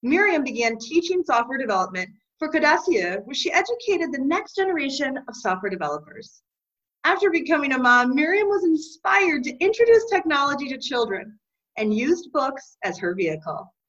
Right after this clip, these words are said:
As the author of the Xeris and Ona book series, Miriam is on a mission to make computers more approachable, friendly, and easy to understand,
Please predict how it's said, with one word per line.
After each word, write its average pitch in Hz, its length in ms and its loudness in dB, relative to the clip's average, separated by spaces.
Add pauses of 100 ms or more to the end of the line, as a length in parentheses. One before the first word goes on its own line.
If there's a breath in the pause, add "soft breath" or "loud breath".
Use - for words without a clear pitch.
(360)
As 302 160 -2
the 339 220 4
author 466 480 0
of 262 160 -8
the 262 80 -4
Xeris 277 460 -4
and 415 140 -6
Ona 285 280 -4
book 220 260 -6
series, 147 540 -12 (320 soft breath)
Miriam 320 400 4
is 587 320 0
on 415 100 4
a 339 80 4
mission 311 380 0
to 285 160 0
make 233 240 2
computers 233 580 0
more 208 400 0
approachable, 339 640 0 (420 soft breath)
friendly, 269 500 0
and 233 200 -6
easy 440 280 4
to 466 180 -2
understand, 330 680 -2